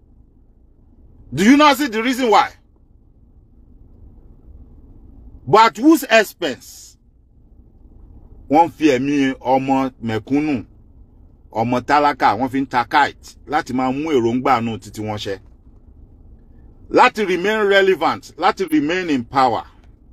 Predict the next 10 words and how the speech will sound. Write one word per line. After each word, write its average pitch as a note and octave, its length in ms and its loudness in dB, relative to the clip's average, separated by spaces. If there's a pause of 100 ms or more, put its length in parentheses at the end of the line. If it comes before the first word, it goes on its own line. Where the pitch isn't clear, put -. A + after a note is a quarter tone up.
(2750)
Chess B3+ 300 4
game G#3 320 4
yìí, G3+ 320 -2 (100)
game C4 240 0
tó G3+ 140 4
máa G#3+ 200 4
gùn F3 260 -4
ni G3 120 0
o, F3+ 200 2 (440)
because F3 480 -2